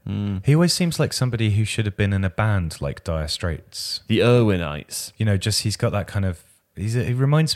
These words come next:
Speaker 2: for some reason, he
Speaker 1: He looks
Speaker 2: makes me
Speaker 1: tough.
Speaker 2: think of John Deacon, the Queen bass player.
Speaker 1: Okay. Next question is from Emmanuel Adebayor, who asks questions quite a lot,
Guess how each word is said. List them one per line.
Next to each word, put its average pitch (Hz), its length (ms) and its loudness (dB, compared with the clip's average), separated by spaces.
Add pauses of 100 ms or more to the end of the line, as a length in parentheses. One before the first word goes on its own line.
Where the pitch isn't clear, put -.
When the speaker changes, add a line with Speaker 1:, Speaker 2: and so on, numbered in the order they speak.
Speaker 2:
for - 140 -6
some 151 220 4
reason, 110 200 2
he 90 60 4
Speaker 1:
He 107 80 6
looks 101 140 0
Speaker 2:
makes - 80 -2
me 127 60 4
Speaker 1:
tough. 117 100 4
Speaker 2:
think 107 180 0
of 98 140 0
John 101 300 2
Deacon, 80 560 -4
the 78 180 -4 (180)
Queen 87 300 -2
bass 85 240 -2
player. 71 340 -8 (140)
Speaker 1:
Okay. 76 840 -8 (320)
Next 120 460 0
question 107 540 0
is 92 180 -2
from 85 320 -2
Emmanuel 104 960 0
Adebayor, 92 1120 0
who 117 240 2
asks 156 400 -2
questions 95 360 -4
quite 101 220 -2
a 101 60 -4
lot, 104 400 -2